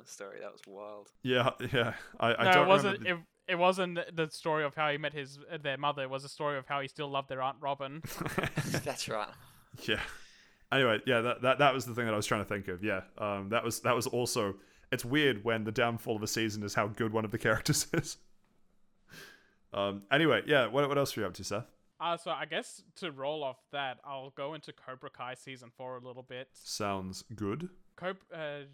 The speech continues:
Speaker 3: Cobra Kai is a thing that I've been watching with my girlfriend. Uh, uh, like, just every, every new season that comes out. <laughs>
Speaker 2: Oh my god, Seth, we get it. You watch Cobra Kai. <laughs> I'm kidding. <laughs>
Speaker 3: Okay,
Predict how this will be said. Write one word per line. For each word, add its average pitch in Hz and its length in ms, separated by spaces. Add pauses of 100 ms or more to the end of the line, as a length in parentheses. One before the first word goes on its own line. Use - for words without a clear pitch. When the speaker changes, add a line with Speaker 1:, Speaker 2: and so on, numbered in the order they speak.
(160)
Speaker 3:
Cobra 190 240
Kai 147 420
is 139 140
a 135 60
thing 135 260
that 131 100
I've 127 140
been 131 120
watching 123 280
with 123 120
my 120 120
girlfriend. 123 640
Uh, 131 340
uh, 127 400 (360)
like, 135 280
just - 300 (500)
every, 185 380
every 165 640
new 139 200
season 135 380
that 131 140
comes 131 280
out. 127 260 (120)
<laughs> - 120
Speaker 2:
Oh 117 140
my 117 120
god, 110 360
Seth, 107 320
we 117 80
get 110 240
it. 98 180 (140)
You 104 120
watch 107 280
Cobra 107 320
Kai. 101 200 (140)
<laughs> - 80
I'm 107 80 (480)
kidding. 147 240
<laughs> - 60 (920)
Speaker 3:
Okay, 170 380